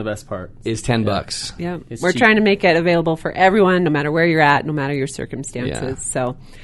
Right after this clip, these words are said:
Speaker 3: um, the link's over in the show notes.
Speaker 2: Yep. Just scroll down and you can see it's the first link that's listed there. And, uh, guys, remember this, that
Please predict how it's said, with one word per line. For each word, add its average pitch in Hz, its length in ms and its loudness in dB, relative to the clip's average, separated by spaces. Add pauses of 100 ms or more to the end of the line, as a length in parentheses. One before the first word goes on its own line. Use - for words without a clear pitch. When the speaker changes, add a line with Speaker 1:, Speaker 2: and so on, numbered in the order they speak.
(260)
Speaker 3:
um, 139 220 -4
the 170 100 0
link's 175 300 0
over 151 240 0
in 156 260 -2
the 160 60 -6
show 165 180 -4
notes. 208 440 -6 (120)
Speaker 2:
Yep. 110 220 0
Just 135 160 0
scroll 139 220 2
down 117 180 2
and 113 100 0
you 110 60 -2
can 110 120 -4
see 110 420 -6 (360)
it's - 160 -10
the 104 80 -6
first - 300 -4
link 113 220 -6
that's - 180 -8
listed 104 400 -6
there. 107 520 -6
And, 107 480 -10
uh, 104 100 -6
guys, 117 220 -4
remember 131 200 -4
this, 104 240 -6 (300)
that 113 260 0